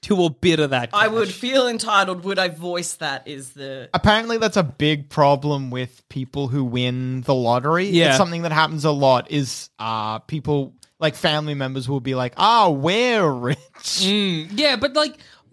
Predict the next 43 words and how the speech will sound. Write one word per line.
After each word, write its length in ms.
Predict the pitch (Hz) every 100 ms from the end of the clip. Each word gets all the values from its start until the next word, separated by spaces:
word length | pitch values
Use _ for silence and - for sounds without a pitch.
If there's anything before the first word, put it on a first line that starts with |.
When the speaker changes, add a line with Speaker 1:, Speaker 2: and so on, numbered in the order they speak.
| _ _ -
Speaker 1:
if, 240 | - 208
if, 280 | - 254 -
say 240 | - 349
you, 260 | 302 262 247
Adam, 400 | 196 180 170 170 - _ _
you 160 | 170 175
got 360 | 185 175 - _
a 40 | 151
hundred 320 | - 208 185
thousand 280 | 185 160 156
dollars 240 | 143 131
in 60 | 127
a 40 |
scratchy, 440 | 113 131 107 92 -
Speaker 3:
Mm. 340 | 156 143 175 -
Speaker 1:
I'd 120 | 247
be 80 | 294
like, 200 | 233 202
"That's 180 | 381 370
incredible 520 | 214 - 269 226 160
for 260 | - 147
you." 260 | 127 120 135 - _ -
And 200 | 185 190 _
maybe 480 | - 277 311 269 202 _
Milky 280 | 175 226 -
Bars 340 | 190 202 185
are 80 | 180
on 160 | 180 175
you 160 | 185 160
for 140 | 165
some 220 | 147 160
dinners, 380 | 143 190 147 120
but 120 | 131 226
I'm 80 |
Speaker 2:
Yeah. 40 | 240
Speaker 1:
not 160 | 285
gonna 160 | 320 302
be 120 | 240
like, 200 | 208 190
"Hey, 500 | 180 196 180 170 160 - _ _ _ _ _ -
can 140 | 190
I 140 | 165
have 360 | 156 165 131 -